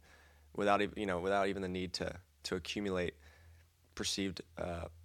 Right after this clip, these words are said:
you know, financial abundance in a bank account. That was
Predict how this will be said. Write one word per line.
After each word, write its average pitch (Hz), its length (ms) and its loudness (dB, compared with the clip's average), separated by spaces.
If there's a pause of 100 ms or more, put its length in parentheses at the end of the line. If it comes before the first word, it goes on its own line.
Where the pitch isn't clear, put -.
you 98 80 -4
know, 85 120 -6
financial 92 520 -2
abundance 87 400 -4
in 87 80 -4
a 85 40 -4
bank 87 220 -4
account. - 340 -10 (960)
That 95 220 2
was 98 340 0